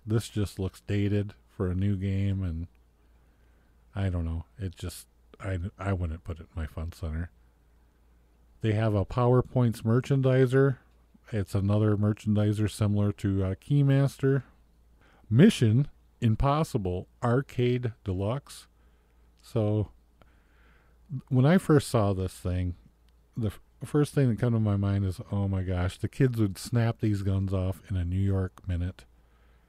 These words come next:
And I don't know. I, I don't even wanna get into it. I don't, I don't recommend it. They have a V R agent by Sega, and it's intriguing.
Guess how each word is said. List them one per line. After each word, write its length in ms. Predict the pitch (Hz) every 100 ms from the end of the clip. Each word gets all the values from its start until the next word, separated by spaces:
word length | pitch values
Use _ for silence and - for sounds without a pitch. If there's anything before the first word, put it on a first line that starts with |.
| _ -
And 220 | 95 90 87 _ _ _ -
I 200 | 101 98
don't 140 | 76
know. 200 | 73 92 -
I, 200 | 98 92 - _ _ _ _ _ _ _ - 107
I 160 | 110 107
don't 160 | 95
even 140 | 87 82
wanna 180 | 82 80
get 160 | 80
into 280 | 80 82 90
it. 140 | 87 - _ -
I 60 | 98
don't, 180 | 95 - _ _ _
I 140 | -
don't 180 | 104 92
recommend 480 | 87 87 92 85 87
it. 140 | 90 _ _ _ _ _ _ _ _ _ _ _ _ _
They 120 | 113 117
have 220 | 143 131
a 80 | 104
V 340 | 92 113 143
R 220 | 131 107
agent 340 | 104 120 135 -
by 140 | 127
Sega, 600 | - 127 123 135 143 -
and 300 | 117 104 110 - -
it's 200 | 120 -
intriguing. 720 | 101 - 131 135 143 139 135